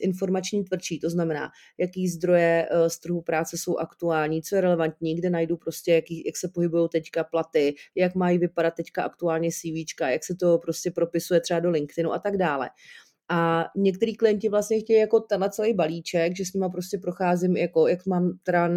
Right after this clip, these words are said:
usazenou tu vizi, jestli vlastně vím, co chci, eh, odkaď kam teda jdu, a pak se koukáme teda, jestli to je vidět v těch pre-, sebeprezentačních nástrojích.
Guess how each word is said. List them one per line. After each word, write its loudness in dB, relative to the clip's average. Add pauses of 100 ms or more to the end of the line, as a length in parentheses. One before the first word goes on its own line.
usazenou 2
tu -4
vizi, 4
jestli 6
vlastně -4
vím, 0
co -2
chci, 2 (400)
eh, 0
odkaď 0
kam -4
teda -2
jdu, 4
a -2
pak -2
se -2
koukáme 0
teda, 2
jestli 4
to 0
je 6
vidět 2
v -12
těch -2
pre-, 0
sebeprezentačních -2
nástrojích. -4